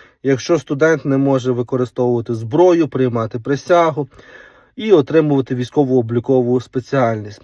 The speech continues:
Ну, звичайно, що з мотивів релігійних переконань. Так, мені сьогодні почали вже відправляти інформацію, де уповноважений Верховної Ради з прав людини, інші державні інституції,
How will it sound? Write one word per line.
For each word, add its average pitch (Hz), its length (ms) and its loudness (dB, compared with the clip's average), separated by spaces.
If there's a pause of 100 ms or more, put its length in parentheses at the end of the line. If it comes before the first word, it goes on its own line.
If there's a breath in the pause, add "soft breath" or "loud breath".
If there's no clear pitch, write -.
Ну, 214 200 -2
звичайно, 139 460 2
що - 140 -8
з 110 100 -10
мотивів 120 400 -2
релігійних 117 520 -4
переконань. 110 640 -8 (560 loud breath)
Так, 165 260 2
мені 170 240 -2
сьогодні 175 380 0
почали 156 400 2
вже 135 200 0
відправляти 135 540 0
інформацію, 113 880 -4 (600 loud breath)
де 156 200 6
уповноважений 147 920 2
Верховної 139 500 0
Ради 131 240 0
з - 60 -8
прав 131 260 -2
людини, 123 540 -2 (260)
інші 190 420 -2
державні 147 520 0
інституції, 135 840 -4